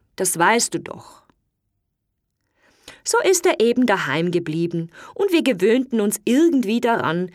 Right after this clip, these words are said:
dass man zuerst über Kisten und Möbel steigen musste, bevor man sich auf unser eigenes Sofa setzen konnte.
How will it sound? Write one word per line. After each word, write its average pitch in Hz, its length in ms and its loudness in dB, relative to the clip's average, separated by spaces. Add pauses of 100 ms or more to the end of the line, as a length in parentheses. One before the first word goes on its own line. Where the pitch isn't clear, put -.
(160)
dass 196 200 -2
man 196 160 0
zuerst 220 680 0
über 156 240 -4
Kisten 269 720 -2
und 131 240 -8
Möbel 269 400 0
steigen 226 480 0
musste, 214 460 -2 (320)
bevor 262 320 2
man 247 180 2
sich 185 400 -4
auf 269 160 -2
unser 240 380 0
eigenes 165 480 -2
Sofa 139 340 -4
setzen 135 400 -6
konnte. - 460 -12